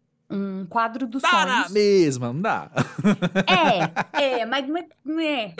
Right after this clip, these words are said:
Speaker 1: é,
Speaker 2: É que não é
Speaker 1: então
Speaker 2: pra
Speaker 1: fiz.
Speaker 2: dois mil e vinte e três, talvez, né? Mas enfim, o que que você pode fofocar pra gente?
Speaker 1: É, hum, eu, eu sempre penso na, na vida profissional, é uma loucura, tudo que eu quero tem a ver com a vida profissional, é a louca, né? Não...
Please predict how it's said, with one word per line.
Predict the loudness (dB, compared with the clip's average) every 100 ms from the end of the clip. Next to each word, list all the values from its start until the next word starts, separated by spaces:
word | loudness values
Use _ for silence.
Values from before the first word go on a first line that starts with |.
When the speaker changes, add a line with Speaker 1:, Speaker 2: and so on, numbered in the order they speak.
| -6
Speaker 1:
é, | -2 -2 0
Speaker 2:
É | 2
que |
não | 4
é | 6
Speaker 1:
então |
Speaker 2:
pra | 6
Speaker 1:
fiz. |
Speaker 2:
dois | 8 6
mil | 6
e | 2
vinte | 0
e | -2
três, | 2 2 2
talvez, | -2 -4 -10
né? | -10
Mas | -8 -6
enfim, | -6 -8
o | -12
que | -12
que |
você | -12
pode | -4 -4 -2 -6 -8 -14 _ _
fofocar | -10 -8 -6 -4
pra | -4
gente? | -8 -10 -16 _ _ _ _ _ _ _ _ _ _ _ _ _ _
Speaker 1:
É, | -2 -2 -4 -6 -8
hum, | -10 -12 -12 -14 _
eu, | 2 4
eu | 2
sempre | 2 0 0 -2
penso | -4 -4 -4 -4
na, | 0 0 0
na | -2 -4
vida | -4 -4
profissional, | -4 -6 -4 0 2 2
é |
uma | 2 -2
loucura, | -4 _ 0 6 8 8 6 2 0 -2
tudo | -4 -4
que | -2
eu | -4 -4 -16
quero | -2 2 4 2 0 -10
tem | -12 -10 -10
a |
ver | -8 -8
com | -6
a | -6
vida | -6 -10
profissional, | -12 -14 -10 -8 -6 -6 -6
é | -6
a |
louca, | -6 -8 -8 -10 -10
né? | -10
Não... | -10 -12 -12 -14